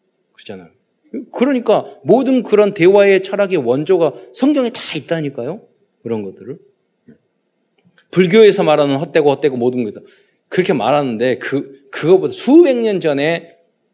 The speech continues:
저기 그 다 허무하다 그렇게 말을 했는데 솔로몬이 말했어요.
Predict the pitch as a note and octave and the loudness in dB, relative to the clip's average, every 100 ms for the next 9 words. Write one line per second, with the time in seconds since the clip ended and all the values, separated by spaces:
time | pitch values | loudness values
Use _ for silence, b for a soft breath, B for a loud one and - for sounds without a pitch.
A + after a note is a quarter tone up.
0 | _ _ _ - C3 C3 A#2+ B2+ - - | _ _ _ -6 -2 -2 -2 -8 -20 -6
1 | A2 G#2+ G2+ - _ - - - F3+ D#3 | -4 -4 -8 -18 _ -18 -10 -4 -2 0
2 | A#2+ G#2+ - B2+ A#2+ G#2 G#2 G#2 F#2+ G2+ | -2 -6 -10 -10 -8 -8 -10 -12 -12 -14
3 | - - - A3 A#3 G#3 D3 F#2 F#2+ F#2 | -16 -16 -12 -2 0 0 -4 -6 -10 -14
4 | - E2+ | -18 -20